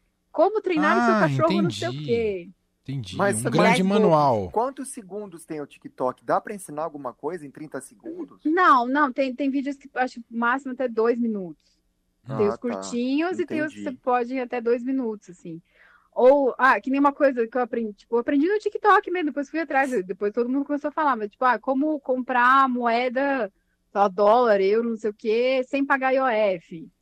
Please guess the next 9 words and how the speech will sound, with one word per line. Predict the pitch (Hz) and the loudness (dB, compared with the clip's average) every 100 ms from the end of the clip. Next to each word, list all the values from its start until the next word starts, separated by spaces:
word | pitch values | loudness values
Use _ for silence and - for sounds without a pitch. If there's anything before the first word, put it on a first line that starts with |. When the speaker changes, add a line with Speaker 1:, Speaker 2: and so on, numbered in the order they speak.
| _ _ - | _ _ -6
Speaker 1:
E | 214 | 0
aí, | 220 233 - 208 | 0 0 -4 -8
eu | 240 233 | -8 -4
comecei | 247 254 269 | -4 -2 -4
a | |
falar, | 269 359 | -4 -8
cara, | 381 381 349 | -6 -4 -4
é | 320 | -4
assim, | - 320 359 381 208 208 | -6 -6 -6 -4 -6 -10